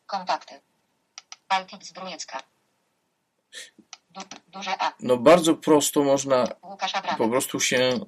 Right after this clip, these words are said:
Speaker 1: Altana,
Speaker 2: wydostać
Speaker 1: czapka,
Speaker 2: poza,
Speaker 1: indeks tabeli. Regulacja.
Speaker 2: poza ten indeks tabeli.
Speaker 1: Indeks tabeli.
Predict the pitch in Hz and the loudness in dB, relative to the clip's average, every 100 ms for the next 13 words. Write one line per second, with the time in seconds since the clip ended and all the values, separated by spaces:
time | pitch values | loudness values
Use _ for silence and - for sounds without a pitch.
0 | - 180 98 113 120 139 143 143 143 113 | -4 -2 -2 -2 0 4 6 6 4 2
1 | - - 131 123 117 - 190 160 - _ | 0 2 4 4 2 -2 -8 -8 -12 _
2 | - 185 180 175 - 127 127 117 123 120 | -12 -10 -6 -6 4 4 4 0 0 -2
3 | 113 123 117 104 98 - 104 101 90 90 | -2 0 2 2 2 4 4 6 2 2
4 | 120 143 _ - - - 185 190 - 196 | -2 -4 _ -20 -20 -16 -12 -12 -10 -8
5 | 170 | -6